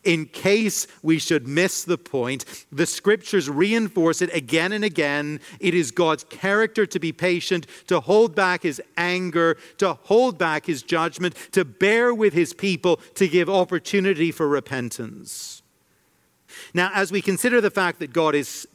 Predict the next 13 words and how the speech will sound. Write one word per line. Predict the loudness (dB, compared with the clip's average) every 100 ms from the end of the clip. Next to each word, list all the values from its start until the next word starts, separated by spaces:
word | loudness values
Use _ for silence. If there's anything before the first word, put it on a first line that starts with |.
| -2
patient, | 0 0 -2 -6 -10 -12 -12 -14 -20 _ _ _ _ _ -8
we | -2 0
should | 0 2 2 2
pause | 0 2 2 0
to | -2
acknowledge | 0 2 2 2
the | -2
fact | -2 -2 -2
that | -10 -4
patience | -2 0 0 -2 -2
is | -2 0
a | 0
virtue | 2 0 0 -6 -6 -4 -4